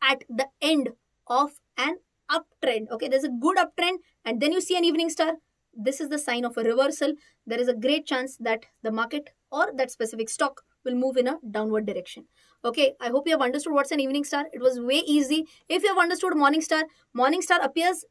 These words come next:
if it appears at the end of downtrend, it's a reversal and then markets will reverse in the upward direction. What will happen to an evening star? Assume there's an uptrend first, then evening star appears, it's a reversal trend,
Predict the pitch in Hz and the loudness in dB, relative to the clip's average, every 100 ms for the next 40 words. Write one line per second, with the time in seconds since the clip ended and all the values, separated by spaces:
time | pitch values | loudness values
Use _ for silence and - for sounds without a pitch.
0 | _ 381 427 370 359 359 349 359 311 262 | _ -2 0 2 4 4 2 0 2 4
1 | 269 294 240 220 262 311 349 370 - _ | 4 2 0 4 4 4 0 -2 -6 _
2 | - 220 262 240 269 302 349 339 - _ | -12 2 4 8 6 6 -2 -6 -10 _
3 | 247 220 233 294 247 233 233 254 262 240 | -8 -2 0 0 0 0 2 2 2 4
4 | 233 285 - - 247 285 214 240 233 214 | 4 4 0 -6 -4 -4 -2 -2 0 -2
5 | - 214 - _ _ 247 285 320 330 330 | -4 -16 -18 _ _ 2 2 2 0 2
6 | 320 277 294 320 330 339 - _ _ - | 2 4 2 2 2 0 -2 _ _ -20
7 | _ - 247 320 359 285 294 247 240 302 | _ 0 2 2 2 2 4 2 2 2
8 | 320 330 339 - - 214 240 349 359 349 | 2 4 2 0 -12 0 4 4 2 -2
9 | 349 349 320 311 330 320 - _ _ 262 | 0 2 2 4 2 0 -8 _ _ -2
10 | 320 311 302 302 330 302 311 | 2 2 0 -2 0 0 -2